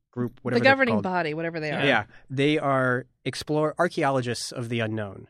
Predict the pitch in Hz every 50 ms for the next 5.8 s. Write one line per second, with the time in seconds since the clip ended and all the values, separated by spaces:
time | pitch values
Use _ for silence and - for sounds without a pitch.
0 | _ 104 104 117 127 123 120 120 117 117 117 120 120 117 120 113 120 120 123 -
1 | 120 - - - - 127 127 127 123 120 113 107 - - - 151 147 - 139 123
2 | - 135 123 - - 123 117 110 107 107 107 104 98 - _ _ _ _ _ 120
3 | 110 107 107 - - 113 104 95 - - _ _ _ _ - 208 202 196 - 208
4 | 202 190 180 - - - 190 - - 196 180 175 156 - 160 151 147 - - -
5 | - 143 139 - - _ - - - - - _ _ - -